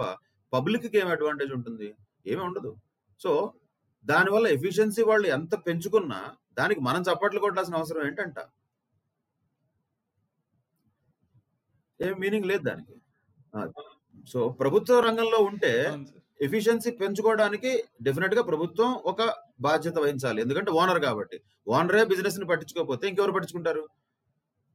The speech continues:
Speaker 1: ఒకవేళ ప్రభుత్వ, ప్రభుత్వ రంగ సంస్థలు ఫెయిల్ అవుతున్నాయంటే ప్రభుత్వం ఫెయిల్ అయినట్టు అని అసలు ఎందుకు ఆలోచించరు, నాకు అర్థం కాదు.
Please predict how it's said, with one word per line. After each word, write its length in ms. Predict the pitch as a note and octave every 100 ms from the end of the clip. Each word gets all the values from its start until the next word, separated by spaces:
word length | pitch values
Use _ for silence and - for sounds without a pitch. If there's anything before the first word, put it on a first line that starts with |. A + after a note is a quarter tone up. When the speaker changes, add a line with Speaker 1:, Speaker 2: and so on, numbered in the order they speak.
| - - -
Speaker 1:
ఒకవేళ 340 | C3 D3+ G3
ప్రభుత్వ, 440 | G#3 C3+ D3+ D#3 -
ప్రభుత్వ 400 | C#3 D#3 F#3 G#3+
రంగ 300 | C#3+ C3+ F3+ A3+
సంస్థలు 500 | - E3 F3 - A#3 G3+
ఫెయిల్ 260 | D#3 F3+
అవుతున్నాయంటే 600 | G#3 G3+ F#3 D3+ B2 C3+
ప్రభుత్వం 500 | A3 D#3+ F#3 - A3+ A3
ఫెయిల్ 260 | F#3+ F#3+
అయినట్టు 420 | F#3+ F3 D3 - A#3 A3+
అని 140 | G#3
అసలు 160 | B3 A3+
ఎందుకు 180 | F#3+ B3
ఆలోచించరు, 420 | B3+ A#3 A3 G#3
నాకు 160 | F#3+ D#3+
అర్థం 180 | D3+ E3+
కాదు. 220 | D#3+ D3+